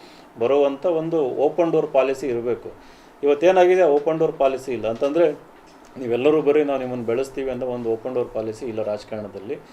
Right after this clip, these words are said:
ಎಲ್ಲ ಪಕ್ಷಗಳು ಕೂಡ, ಆ, ತಮ್ಮ ಸ್ವತ್ತಾಗಿ ಮಾಡ್ಕೊಂಡು ಇವತ್ತು ಕುಟುಂಬ ರಾಜಕಾರಣ ಇರ್ಬೋದು, ಪಾಳೆಗಾರಿಕೆ ಸಂಸ್ಕೃತಿ ಇರ್ಬೋದು, ನಾವು ಒಂದು, ಆ, ಪಟ್ಟಣ ಪಂಚಾಯತಿಯಿಂದ ಇವತ್ತು ಎಂ ಪಿ ಕಾನ್ಸ್ಟಿಟ್ಯೂಯೆನ್ಸಿ ತನಕ ನೋಡ್ಕೊಂತ ಬರ್ತಾ ಇದ್ದೀವಿ. ಭಾಳ ಸಂತೋಷ ಆಯ್ತು, ದೇವರಾಜ್ ಅವರು ನಾನು ಇಂಡಿಪೆಂಡೆಂಟ್ ನಿಂತ್ಕೊಂಡಿದ್ದೀನಿ ಅಂತಂದಾಗ,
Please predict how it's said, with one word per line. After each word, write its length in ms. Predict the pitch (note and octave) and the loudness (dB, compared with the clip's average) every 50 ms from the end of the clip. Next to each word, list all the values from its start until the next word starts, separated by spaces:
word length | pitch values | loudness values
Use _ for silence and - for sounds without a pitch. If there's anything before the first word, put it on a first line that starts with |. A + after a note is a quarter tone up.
| - - - - - - - | -20 -20 -20 -20 -20 -16 -12
ಎಲ್ಲ 340 | G#2+ G#2 A2+ B2+ C#3+ D#3 D#3+ | -10 -8 0 4 6 8 8
ಪಕ್ಷಗಳು 560 | D#3 D#3+ D#3 D3 - - D#3 C#3+ D#3 D3+ D3+ | 6 4 0 -4 -6 -6 -8 -6 -2 -2 -2
ಕೂಡ, 240 | C#3+ - D3 E3 F#3 | -2 -4 -4 -2 0
ಆ, 680 | A3 G#3 F#3 D#3+ D3 - - - - B2+ B2+ B2 B2 A#2+ A#2 - - | 2 2 2 0 -2 -6 -10 -8 -4 0 0 0 0 -2 -4 -6 -6
ತಮ್ಮ 220 | C3 C3 C#3 C3+ | -6 -4 -4 -4
ಸ್ವತ್ತಾಗಿ 540 | B2+ - C3+ C3+ C3+ - - D3+ D3 C3+ C3+ | -2 -2 -2 -2 -2 2 2 2 2 2 0
ಮಾಡ್ಕೊಂಡು 420 | C3 B2+ B2+ B2+ C#3 C3 D3 E3 | -2 -4 -4 -4 -6 -6 -4 -4
ಇವತ್ತು 300 | D#3+ C3+ C3 B2 B2 A#2 | -4 -4 -6 -6 -8 -10
ಕುಟುಂಬ 340 | - B2+ A#2+ C#3+ C#3 C#3 C3+ | -10 -8 -6 -4 0 2 2
ರಾಜಕಾರಣ 420 | C3+ B2+ A#2+ - - - B2 A#2 | 2 2 2 -2 -4 -6 -4 -4
ಇರ್ಬೋದು, 560 | A#2 A2+ A2 G#2+ G#2+ A2 G#2+ G#2+ A#2+ A#2+ A#2+ - - - - - - - - | -4 -4 -4 -4 -4 -6 -4 -4 -4 -6 -6 -8 -14 -20 -20 -20 -20 -6 0
ಪಾಳೆಗಾರಿಕೆ 560 | A#2+ A#2+ C3 C#3 C#3 C#3 C3+ C3 B2+ B2+ B2+ | 2 4 4 6 6 4 4 2 2 -2 -6
ಸಂಸ್ಕೃತಿ 500 | - C3 B2+ B2+ B2 B2 B2 A#2+ - B2 | -8 -10 -10 -10 -10 -12 -12 -10 -8 -6
ಇರ್ಬೋದು, 580 | A2+ A2+ G#2 A2 A#2 A#2 C#3 C#3+ C3 - - A#2+ | -6 -4 -4 -2 -2 -2 -2 -4 -6 -8 -8 -6
ನಾವು 220 | A#2 A#2 A#2 A#2 | -4 -4 -4 -4
ಒಂದು, 380 | A#2 A#2 A2+ A#2+ A#2+ A#2+ A#2 A2+ | -4 -4 -4 -2 -2 -2 -2 -2
ಆ, 600 | - - - - - - - - A2+ G#2+ G#2+ G#2+ | -6 -12 -20 -20 -20 -20 -14 -10 -6 -4 -4 -4
ಪಟ್ಟಣ 400 | G#2+ - B2 - - D3 D3 C#3 | -4 -4 -6 -6 -2 0 0 0
ಪಂಚಾಯತಿಯಿಂದ 840 | C#3 - C3 C3 C3 C#3 C3 B2+ B2+ B2+ - B2+ B2 A#2+ B2 C#3+ E3 | 0 -2 -6 -6 -4 -2 0 0 0 -2 -4 -6 -6 -6 -6 -6 -6
ಇವತ್ತು 440 | E3 D3 C3 B2+ B2 B2 - C3+ B2+ | -4 -2 -2 -2 -4 -4 -6 -6 -4
ಎಂ 240 | A#2+ A2+ A#2 B2 | -4 -4 -4 -6
ಪಿ 280 | B2+ D3 D3 C#3+ C#3 - - - | -6 -6 -4 -4 -6 -6 -8 -8
ಕಾನ್ಸ್ಟಿಟ್ಯೂಯೆನ್ಸಿ 560 | B2 A#2+ A#2+ - C3+ B2 C3 B2 A#2 B2+ A#2+ | -8 -8 -8 -8 -10 -8 -8 -10 -10 -10 -12
ತನಕ 240 | - B2 B2+ - F3 | -12 -12 -10 -10 -8
ನೋಡ್ಕೊಂತ 400 | D3 A#2+ A2+ A2+ - A#2 B2 C3+ | -6 -6 -6 -6 -6 -8 -8 -8
ಬರ್ತಾ 300 | A#2 G#2+ G#2+ - - A2+ | -6 -6 -6 -4 -4 -6
ಇದ್ದೀವಿ. 360 | G#2+ G2 G2 F#2+ G2 B2 D#3 - - - - - - - - - - - - B2+ | -6 -6 -8 -10 -10 -12 -12 -14 -18 -20 -20 -20 -20 -20 -20 -20 -20 -6 2 6
ಭಾಳ 160 | C#3+ F3 F#3+ | 6 6 6
ಸಂತೋಷ 400 | F#3 F3+ F3 E3+ F#3 F3+ F3 E3+ | 6 2 0 0 2 0 2 2
ಆಯ್ತು, 280 | D#3 C#3+ - B2+ A#2 | 0 0 0 -2 0
ದೇವರಾಜ್ 320 | B2+ C#3 D3 D3+ D3+ C#3 D3 | 2 2 4 4 2 2 0
ಅವರು 180 | C#3+ C#3 C#3 | -2 -2 -2
ನಾನು 240 | C3 B2+ B2+ B2 A#2+ | -4 -2 -4 -2 -4
ಇಂಡಿಪೆಂಡೆಂಟ್ 520 | A#2 B2 B2+ C#3 C3+ - C3+ C3+ C3+ B2 A#2 | -4 -4 -4 -4 -6 -6 -6 -8 -8 -8 -8
ನಿಂತ್ಕೊಂಡಿದ್ದೀನಿ 560 | A#2 - - - A#2+ A#2 A#2 A2+ A2+ A2 A2 | -10 -10 -10 -8 -8 -6 -6 -6 -6 -8 -8
ಅಂತಂದಾಗ, 460 | G2+ G2 G2+ G2 G2 G2+ G2+ G2 A#2 | -10 -12 -12 -12 -10 -10 -10 -8 -8